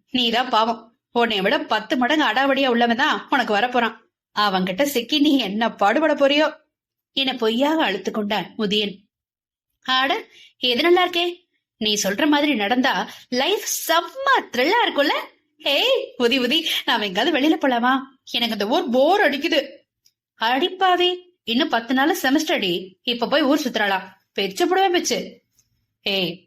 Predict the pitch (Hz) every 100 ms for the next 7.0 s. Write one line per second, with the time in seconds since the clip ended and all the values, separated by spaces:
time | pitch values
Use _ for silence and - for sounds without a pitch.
0 | - 208 285 392 302 247 254 247 - -
1 | - 175 214 311 262 277 285 311 294 254
2 | 247 233 285 - - - 196 285 320 330
3 | 262 240 233 220 247 294 285 - _ -
4 | 226 202 180 220 381 - 254 254 233 233
5 | 233 - - _ - 214 180 185 269 285
6 | 226 247 320 302 302 294 269 240 247